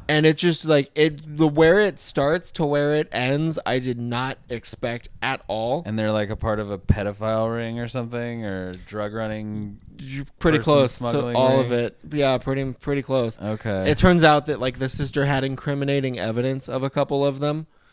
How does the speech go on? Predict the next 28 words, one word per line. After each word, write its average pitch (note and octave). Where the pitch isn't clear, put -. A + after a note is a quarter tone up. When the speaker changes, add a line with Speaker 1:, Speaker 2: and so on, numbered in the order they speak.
Speaker 1:
so B2
they A#2
killed C3+
her D3
over D3
it E3+
to D3
try C#3
to B2+
recover D#3
Speaker 2:
Oh, A#2+
Speaker 1:
it, D2
but G#2+
couldn't A2+
Speaker 2:
okay. G#2
Speaker 1:
recover C3
it. E3+
And, C#3+
but, D#3
like, C3+
I E3
was E3
not D3
prepared C#3+
for C3
the B2
level B2
of A2+